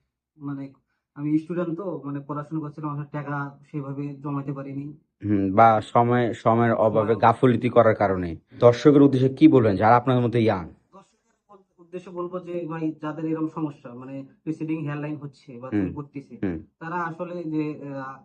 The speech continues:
Speaker 1: আপনার সাথে যেন কথা বলে,
Speaker 2: জি, জি।
Speaker 1: আপনার হচ্ছে ট্রিটমেন্ট নেয়। আসলে
Speaker 2: হুম।
Speaker 1: ট্রিটমেন্ট না নিলে আসলে চুল যে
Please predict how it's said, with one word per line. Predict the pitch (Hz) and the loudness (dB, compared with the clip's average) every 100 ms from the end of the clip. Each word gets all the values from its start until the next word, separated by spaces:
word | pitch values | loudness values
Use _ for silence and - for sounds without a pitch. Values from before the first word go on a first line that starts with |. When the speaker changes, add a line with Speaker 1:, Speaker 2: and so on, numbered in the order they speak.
| - | -12
Speaker 1:
আপনার | 151 151 | -8 -6
সাথে | 139 151 156 | -8 -10 -8
যেন | 151 | -8
কথা | 143 139 147 | -8 -10 -8
বলে, | 160 180 - | -6 -6 -2
Speaker 2:
জি, | 107 87 78 | 0 0 -4
জি। | - | -12
Speaker 1:
আপনার | 139 139 143 | -10 -8 -8
হচ্ছে | 139 - 156 | -10 -12 -12
ট্রিটমেন্ট | 170 170 175 156 | -8 -6 -2 -2
নেয়। | 127 120 | -4 -10
আসলে | 120 101 | -10 -6
Speaker 2:
হুম। | 92 | -6
Speaker 1:
ট্রিটমেন্ট | 147 147 151 | -6 -6 -6
না | 156 | -6
নিলে | 151 143 | -6 -8
আসলে | 143 156 143 | -10 -12 -12
চুল | 165 156 | -4 -4
যে | 143 156 160 | 0 0 0